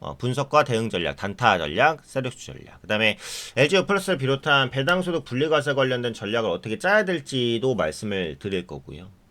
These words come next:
네, 그거 말씀드리고, 그다음에 단타나 세력주 쪽으로 좀 빠르게 수익 볼 수 있는 것들도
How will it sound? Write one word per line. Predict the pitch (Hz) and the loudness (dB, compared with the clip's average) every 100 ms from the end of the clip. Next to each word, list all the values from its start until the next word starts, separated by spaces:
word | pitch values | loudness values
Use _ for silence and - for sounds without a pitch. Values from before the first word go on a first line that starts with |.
| _ _ _ _ _ _ _ - | _ _ _ _ _ _ _ -18
네, | 85 | -10
그거 | 110 117 | -4 2
말씀드리고, | 104 117 101 92 98 180 233 - - - | 2 2 0 0 2 2 0 -12 -20 -14
그다음에 | - 107 104 | -2 -2 0
단타나 | 131 139 160 147 139 | -2 2 2 2 2
세력주 | 190 190 - 143 | 0 -2 -6 -8
쪽으로 | 117 78 71 76 135 139 | -10 -10 -14 -14 -16 -14
좀 | 110 | 0
빠르게 | 156 165 151 | 4 4 0
수익 | 139 196 185 | -2 -2 -2
볼 | 165 143 | -6 -6
수 | 135 | -6
있는 | 98 104 101 92 | -4 -4 -4 -6
것들도 | 85 - 80 120 113 101 | -12 -8 -8 -4 -4 -4